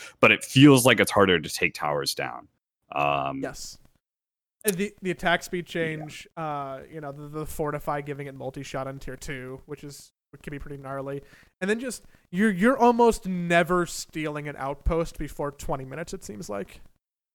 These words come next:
Speaker 1: Oh, yeah.
Speaker 2: You're
Speaker 1: Yeah.
Speaker 2: almost
Speaker 1: So,
Speaker 2: never
Speaker 1: uh,
Speaker 2: getting, getting that outpost swing before the thirty minute mark. That seems like it's the first one where it's realistic. And if you are getting a tier two tower and an outpost by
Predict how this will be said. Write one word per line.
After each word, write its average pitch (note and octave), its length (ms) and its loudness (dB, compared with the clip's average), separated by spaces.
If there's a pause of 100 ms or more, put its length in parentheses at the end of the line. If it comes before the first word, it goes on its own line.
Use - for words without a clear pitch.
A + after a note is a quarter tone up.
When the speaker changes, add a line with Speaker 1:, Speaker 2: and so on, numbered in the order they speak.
(800)
Speaker 1:
Oh, B2+ 140 6
yeah. F2+ 180 4 (560)
Speaker 2:
You're F3 140 4
Speaker 1:
Yeah. F3+ 40 8
Speaker 2:
almost F3+ 300 2
Speaker 1:
So, F3 180 6
Speaker 2:
never D#3+ 240 4
Speaker 1:
uh, F2+ 220 4 (520)
Speaker 2:
getting, D#3 300 0
getting D3+ 300 -2
that D3 160 -6
outpost D3 460 -6
swing C#3 220 -8
before C3+ 540 -8
the C#3 100 -8
thirty C3+ 280 -4
minute C3 220 -14
mark. - 340 -14 (240)
That E3 140 0
seems F3+ 340 -2
like E3+ 120 -2
it's E3+ 120 -8
the E3 80 -10
first D#3+ 280 -4
one D3+ 100 -6
where C#3 120 -2
it's - 140 -6
realistic. C#3+ 680 -2 (280)
And F#3 140 0
if F#3+ 100 -2
you G3+ 200 -4
are E3+ 280 6
getting G3 280 -2
a - 20 -2
tier G3 240 -4
two G#3 180 -8
tower G3 440 0
and E3 180 -6
an D#3 60 -4
outpost E3+ 500 0
by D3 280 2